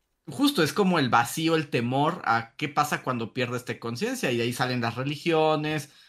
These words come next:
los ritos, pero en el nivel más básico de mono social, necesitas lidiar con la muerte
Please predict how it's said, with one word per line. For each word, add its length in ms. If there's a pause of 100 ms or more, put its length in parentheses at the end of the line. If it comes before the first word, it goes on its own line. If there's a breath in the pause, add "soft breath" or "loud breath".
(120)
los 200
ritos, 420
pero 160
en 100
el 180
nivel 300
más 500 (560)
básico 580
de 120
mono 380
social, 680 (760)
necesitas 680
lidiar 560
con 160
la 80
muerte 460